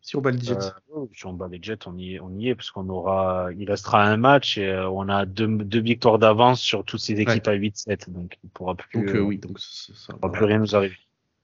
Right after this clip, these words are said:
Speaker 1: Exactement. Donc, euh, autant le, voilà, autant boucler l'affaire dès, dès jeudi soir.
Speaker 2: Oui, oui, c'est ce que, c'est ce que Stefanski leur a dit dans le vestiaire. Il a dit, « Si
Speaker 1: Ouais.
Speaker 2: vous gagnez jeudi, vous continuez la saison après. »
Speaker 1: Ouais,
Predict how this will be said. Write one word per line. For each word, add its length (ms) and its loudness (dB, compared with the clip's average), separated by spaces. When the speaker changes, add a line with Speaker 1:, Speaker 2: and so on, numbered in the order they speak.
Speaker 1:
Exactement. 580 -2
Donc, 340 -4
euh, 380 -2
autant 320 4
le, 400 0
voilà, 200 0
autant 260 8
boucler 360 8
l'affaire 380 8
dès, 300 8
dès 200 6
jeudi 260 2
soir. 340 -6
Speaker 2:
Oui, 80 8
oui, 120 10
c'est 120 -2
ce 80 -2
que, 220 2
c'est 220 -6
ce 220 -10
que 60 -4
Stefanski 480 -4
leur 140 6
a 40 4
dit 100 -2
dans 120 0
le 80 0
vestiaire. 260 4
Il 60 2
a 60 0
dit, « 80 -8
Si 80 0
Speaker 1:
Ouais. 80 4
Speaker 2:
vous 100 -2
gagnez 280 4
jeudi, 340 -2
vous 180 -2
continuez 340 -4
la 80 2
saison 320 0
après. » 240 -6
Speaker 1:
Ouais, 200 2